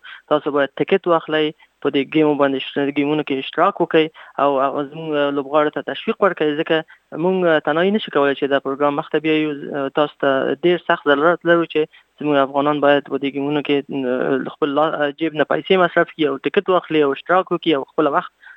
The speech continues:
اه، ورته ورکړي چې، اه، زموږ افغانان تشویق وکړي او افغانستان خپله،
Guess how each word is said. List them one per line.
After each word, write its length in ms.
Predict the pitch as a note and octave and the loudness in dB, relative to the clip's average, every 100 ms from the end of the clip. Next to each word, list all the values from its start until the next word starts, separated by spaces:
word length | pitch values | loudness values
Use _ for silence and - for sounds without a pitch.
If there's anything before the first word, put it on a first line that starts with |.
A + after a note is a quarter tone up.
| - | -2
اه، 200 | C#3+ C#3+ | 2 4
ورته 280 | C#3 C#3 C#3 | 2 -2 2
ورکړي 280 | D#3+ D#3+ - | 2 0 -6
چې، 80 | D#3+ D#3 _ _ - | -4 -4 _ _ -6
اه، 220 | D3 D3 | -2 -2
زموږ 220 | C#3+ D3 | -4 -4
افغانان 360 | C3+ C3+ C#3+ C#3+ | -2 0 -2 -2
تشویق 460 | C#3+ C#3+ - F3+ F3 | -6 -4 -2 0 0
وکړي 240 | D#3+ E3 | 0 0
او 120 | C#3+ | 2
افغانستان 540 | C#3 C#3 C3+ - F3+ E3+ | 2 0 -4 -2 -2 -2
خپله، 360 | - D#3+ D3 | -2 -2 0